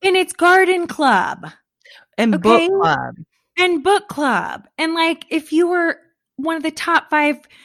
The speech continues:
Speaker 1: you know, consultants to the president and we went to war, I feel like you should go to that meeting. But I
Speaker 2: Ex-
Speaker 1: think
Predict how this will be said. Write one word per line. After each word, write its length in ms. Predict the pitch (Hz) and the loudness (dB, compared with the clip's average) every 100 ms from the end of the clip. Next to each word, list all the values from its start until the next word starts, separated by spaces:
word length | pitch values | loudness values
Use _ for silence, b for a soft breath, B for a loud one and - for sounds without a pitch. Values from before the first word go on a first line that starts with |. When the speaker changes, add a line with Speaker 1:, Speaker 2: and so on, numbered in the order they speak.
| b _ | b _
Speaker 1:
you 100 | 359 | -6
know, 180 | 285 240 | -4 -4
consultants 560 | - 302 - 302 262 | -4 -2 0 0 -2
to 80 | - | -8
the 100 | 254 | -8
president 720 | 208 254 240 254 311 392 359 - _ | -6 -2 -2 -2 -4 -4 -6 -10 _
and 260 | 269 277 247 | -6 -6 -6
we 200 | 233 277 | -4 -2
went 320 | 277 277 247 202 | -2 -4 -6 -6
to 100 | 269 | -6
war, 520 | 233 214 226 285 320 - | -6 -8 -4 -4 -4 -4
I 80 | |
feel 180 | 311 359 | -4 -2
like 140 | 370 320 | -2 0
you 80 | 320 | -4
should 180 | - | -4
go 180 | - 359 | -4 -2
to 60 | 359 | -2
that 200 | 254 - | -2 -4
meeting. 360 | 170 - - - b b b b _ | -10 -14 -20 -20 b b b b _
But 120 | 320 | 2
I 80 | 311 | 4
Speaker 2:
Ex- 180 | 302 - _ | 2 -4 _
Speaker 1:
think 460 | 302 311 208 190 | -2 0 -4 -10